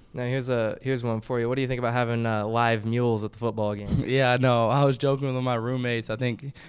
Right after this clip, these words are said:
Speaker 2: we, uh, earlier in the year they were out there. I think a few of the guys on the team were a little, little startled when they saw it, a little scared to go up to it. But I think it's a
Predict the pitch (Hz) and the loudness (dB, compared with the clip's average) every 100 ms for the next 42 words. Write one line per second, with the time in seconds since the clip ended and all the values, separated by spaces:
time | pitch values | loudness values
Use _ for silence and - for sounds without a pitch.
0 | - 131 131 113 107 120 120 117 113 110 | -6 -2 0 -2 0 0 2 2 2 0
1 | 104 120 131 127 120 113 117 117 117 113 | 0 4 6 6 4 4 4 4 4 6
2 | 113 113 117 113 113 127 120 113 123 113 | 4 4 2 2 2 2 0 2 2 4
3 | 135 135 135 120 117 131 127 117 117 117 | 6 8 8 6 4 4 4 4 2 0
4 | 107 - - - 143 127 113 - 120 123 | -2 -8 -20 -4 4 4 4 8 8 8
5 | 110 104 110 113 - 123 120 117 120 120 | 4 0 0 0 2 2 2 2 0 0
6 | - 123 113 120 120 113 123 117 110 117 | 0 0 0 2 2 2 0 2 2 0
7 | 127 120 113 113 104 | 0 -2 -2 -2 -2